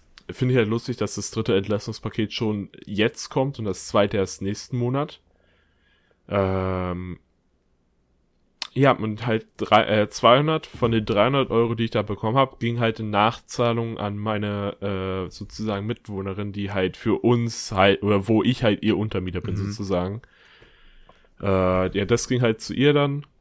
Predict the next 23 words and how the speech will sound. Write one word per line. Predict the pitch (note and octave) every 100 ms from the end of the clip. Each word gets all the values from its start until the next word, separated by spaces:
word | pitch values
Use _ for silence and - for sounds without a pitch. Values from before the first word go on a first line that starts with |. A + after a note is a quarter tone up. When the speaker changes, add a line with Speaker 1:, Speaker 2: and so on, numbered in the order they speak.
| _
Speaker 1:
Und | G#2+ G2
dann | G#2 G#2
haben | G2+
wir | G#2
gesagt, | G2 G2+ G2+ G2 G2
okay, | - B2+ B2 B2 _ _ - -
äh, | G2+ G2 F#2+
du | G#2
hast | G2 -
nur | G#2
noch | G2
vierhundertsechzig | A#2+ G#2+ F#2+ G2 - - -
Euro | B2 C#3 C3+ C#3
zu | - -
zahlen, | G#2+ A#2+ A2 A2 A2
dann | G2+ F#2+ F#2
sind | - F2 F2+
wir | F2 F2+ - _ _ _ _ _ _ -
durch | F#2+ G2 - G2
mit | F#2+
dem | F#2
ganzen | F2+ F2 F#2+ F2+ - -
Müll. | G2 F#2+ F#2 F2+